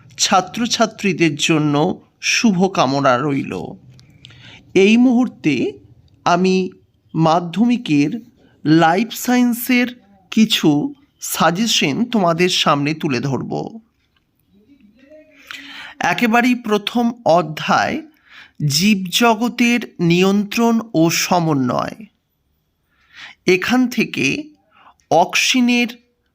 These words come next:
প্রধান বৈশিষ্ট্যগুলি কি কি, অক্সিনের কার্যাবলী সংক্ষেপে লেখো। অবশ্যই প্রশ্নটি প্রস্তুত করে যেও।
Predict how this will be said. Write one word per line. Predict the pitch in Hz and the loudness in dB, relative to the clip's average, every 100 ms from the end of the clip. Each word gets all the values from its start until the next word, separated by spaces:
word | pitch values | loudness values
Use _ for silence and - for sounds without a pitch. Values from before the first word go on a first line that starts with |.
| _ | _
প্রধান | - 208 190 - 233 233 240 247 _ _ - | 0 0 0 0 0 0 -2 -10 _ _ -2
বৈশিষ্ট্যগুলি | 139 180 196 - 254 - - 240 175 175 165 175 180 - _ _ | 2 4 2 0 0 -2 -4 -6 -2 -2 0 -2 -4 -10 _ _
কি | 226 226 | 0 0
কি, | - 151 - - - _ _ _ _ - _ _ | 0 -2 -2 -8 -14 _ _ _ _ -20 _ _
অক্সিনের | 170 196 - - 247 233 233 233 226 _ _ _ _ _ _ _ _ | 0 0 -2 0 2 4 2 0 -8 _ _ _ _ _ _ _ _
কার্যাবলী | - 160 165 - 240 214 220 156 135 311 - _ - - | 0 0 0 0 0 0 0 0 -2 -4 -10 _ -4 -2
সংক্ষেপে | - 196 196 202 220 214 202 | 0 0 0 -2 -6 -2 0
লেখো। | 180 165 156 147 123 - - _ _ _ - _ - 170 | 0 0 -2 -4 -6 -8 -18 _ _ _ -20 _ 2 2
অবশ্যই | 180 226 - - 165 135 131 - _ _ _ - | 2 0 -2 -2 0 -2 -2 -10 _ _ _ -2
প্রশ্নটি | 190 185 - 190 190 190 196 220 _ _ _ _ 277 - - | 0 0 -4 -4 0 -2 -2 -8 _ _ _ _ -20 -12 -4
প্রস্তুত | 185 185 - 247 247 | -4 -4 -6 -6 -4
করে | 185 147 139 | -4 -2 -4
যেও। | - 143 151 | -6 -6 -8